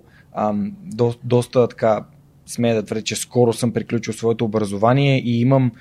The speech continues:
дори епизод в подкаста с, а, Христо Христов, а, който е, ам, нали, прекрасен, прекрасен човек, тогава още в, в предишната му роля.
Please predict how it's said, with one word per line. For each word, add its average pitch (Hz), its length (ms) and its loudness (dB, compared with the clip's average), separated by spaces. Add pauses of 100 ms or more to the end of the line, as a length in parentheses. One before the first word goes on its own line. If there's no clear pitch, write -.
(280)
дори 123 280 4
епизод 123 360 2
в 117 120 -4
подкаста 113 540 -2
с, - 360 -6
а, 104 120 -2
Христо 107 340 -4
Христов, 113 520 -4 (320)
а, 98 160 -4
който 110 380 0
е, 104 440 2
ам, 95 280 -4 (160)
нали, 165 300 -2
прекрасен, 110 680 2 (100)
прекрасен 110 460 -2
човек, 107 340 -2
тогава 110 300 4
още 107 220 0
в, 101 120 -4 (180)
в 104 180 -6 (140)
предишната 107 420 -4
му 101 160 0
роля. 120 200 4